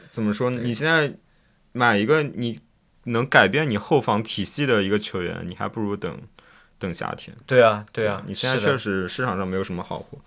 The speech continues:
Speaker 1: 然后我觉得还可以注意一点的一个球队是西汉姆。
Speaker 2: 对，西汉姆联。
Speaker 1: 西汉姆联一个是买了兰道夫。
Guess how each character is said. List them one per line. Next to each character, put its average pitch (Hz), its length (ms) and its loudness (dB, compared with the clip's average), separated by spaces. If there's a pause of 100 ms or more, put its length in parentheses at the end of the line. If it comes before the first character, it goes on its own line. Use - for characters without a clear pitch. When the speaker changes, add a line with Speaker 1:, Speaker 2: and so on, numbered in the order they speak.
(440)
Speaker 1:
然 123 140 -2
后 415 80 2
我 339 100 4
觉 117 100 2
得 139 80 6
还 156 100 2
可 147 120 -2
以 185 80 2
注 208 220 -2
意 180 120 -2
一 156 60 -2
点 117 180 2
的 90 120 -2
一 98 80 -6
个 113 80 -2
球 113 180 -4
队 107 160 -2
是 120 160 -8
西 117 160 -12
汉 113 180 -6
姆。 - 60 -10 (300)
Speaker 2:
对， 104 120 0
西 180 200 4
汉 190 120 12
姆 110 120 2
联。 101 360 2 (840)
Speaker 1:
西 - 140 -6
汉 185 80 0
姆 135 60 0
联 104 320 2
一 113 60 -4
个 135 100 2
是 143 120 -2
买 120 160 -2
了 87 80 -2
兰 82 120 -4
道 107 140 -2
夫。 107 260 -14